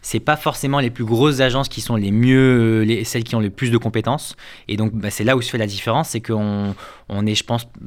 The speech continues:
un peu plus, voilà, un peu plus jeune, un peu plus flexible dans notre manière de travailler versus des grosses agences qui existent depuis des dizaines d'années.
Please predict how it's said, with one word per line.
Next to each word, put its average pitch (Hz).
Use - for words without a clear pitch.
un 98
peu 117
plus, 117
voilà, 113
un 113
peu 107
plus 110
jeune, 120
un 110
peu 110
plus 110
flexible 120
dans 110
notre 104
manière 110
de 107
travailler 110
versus 104
des 104
grosses 107
agences 113
qui 107
existent 104
depuis 98
des 98
dizaines 101
d'années. 110